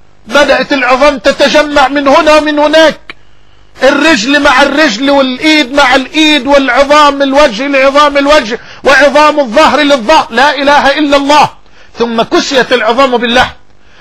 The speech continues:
ثم نفخت فيه الروح، فنهق الحمار بإذن الله جل وعلا، أحياه الله أمام عينيه وبين يديه، فقال العزير: "أعلم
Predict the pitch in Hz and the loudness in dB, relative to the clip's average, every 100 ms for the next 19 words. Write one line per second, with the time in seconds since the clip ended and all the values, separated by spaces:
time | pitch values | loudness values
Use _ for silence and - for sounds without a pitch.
0 | - - 302 262 247 254 330 294 247 262 | -18 -2 -2 0 -2 0 0 -2 -2 -2
1 | - 247 311 294 294 285 339 320 - - | -4 -4 -2 2 0 2 2 2 -2 -14
2 | - - - 214 240 269 262 247 240 - | -20 -20 -6 -2 0 0 0 -2 -4 -4
3 | 254 277 294 262 220 247 302 240 254 240 | -2 2 2 2 -2 -4 -4 -4 -4 0
4 | 269 294 269 277 285 277 277 262 262 - | 0 0 0 0 2 2 2 2 0 -2
5 | - - - 220 185 208 262 220 214 226 | -8 -20 -8 -4 -2 0 0 0 -2 0
6 | 233 202 208 254 262 233 220 220 269 160 | 0 0 0 0 0 0 0 0 -2 -4
7 | - - - 190 185 311 285 277 254 269 | -10 -20 -2 0 2 0 2 2 2 2
8 | 311 214 - - - 185 180 277 254 220 | 2 0 -6 -20 -6 -6 0 0 2 0
9 | 202 196 233 196 - - 247 180 226 277 | -2 0 0 -2 -4 0 0 2 0 0
10 | 240 139 | 0 -8